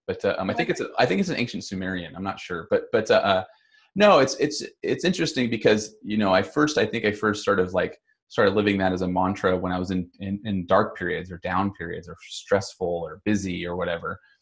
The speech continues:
periods. And, but it also means a lot for successful periods, 'cause you get on this high and you assume things are gonna be going great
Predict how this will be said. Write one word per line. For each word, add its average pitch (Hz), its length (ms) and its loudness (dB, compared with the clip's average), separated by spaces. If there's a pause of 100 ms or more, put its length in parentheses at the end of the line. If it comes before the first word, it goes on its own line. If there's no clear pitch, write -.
(360)
periods. 101 540 2
And, 98 400 0
but 107 120 6
it 101 100 4
also 107 600 6 (240)
means 101 280 2
a 98 60 6
lot 92 460 2
for 92 480 0 (260)
successful 113 480 2
periods, 85 400 -4
'cause 98 160 -2
you 107 180 4
get 120 140 6
on 113 100 6
this 92 140 0
high 117 580 4 (300)
and 107 100 4
you 107 100 8
assume 120 320 4
things 123 220 4
are 113 40 4
gonna 110 120 4
be 104 140 6
going 107 280 8
great 110 520 4